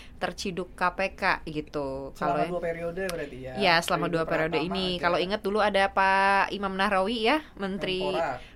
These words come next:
Speaker 1: Heeh. Menpora itu dari P K B, kemudian juga ada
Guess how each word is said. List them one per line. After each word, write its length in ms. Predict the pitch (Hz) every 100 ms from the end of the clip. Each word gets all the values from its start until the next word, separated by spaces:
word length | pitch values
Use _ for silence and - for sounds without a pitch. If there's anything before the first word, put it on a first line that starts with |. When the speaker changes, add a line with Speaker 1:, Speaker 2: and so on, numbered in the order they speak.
| -
Speaker 1:
Heeh. 640 | - 196 208 196 185 170 156 160 - - -
Menpora 600 | 175 175 170 170 180 208
itu 240 | 170 - 202
dari 560 | 180 170 175 175 165 -
P 260 | - - 175
K 40 | 165 156
B, 60 | 165 190 262
kemudian 400 | 208 170 160 156
juga 400 | 160 160 160 -
ada 640 | - 170 165 170 170 165